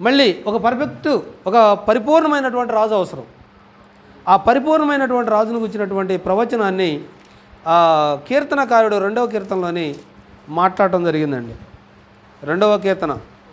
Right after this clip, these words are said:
ఆ, రెండవ కీర్తన, ఆ, ఆరో వచనం చూడండి.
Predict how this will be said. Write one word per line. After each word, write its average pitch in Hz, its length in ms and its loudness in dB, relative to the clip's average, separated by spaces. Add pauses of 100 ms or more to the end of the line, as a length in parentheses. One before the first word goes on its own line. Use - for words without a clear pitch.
(1300)
ఆ, 156 320 2
రెండవ 214 260 0
కీర్తన, 190 440 -2 (2250)
ఆ, 156 340 0 (400)
ఆరో 254 240 6
వచనం 269 420 -2
చూడండి. 131 220 -6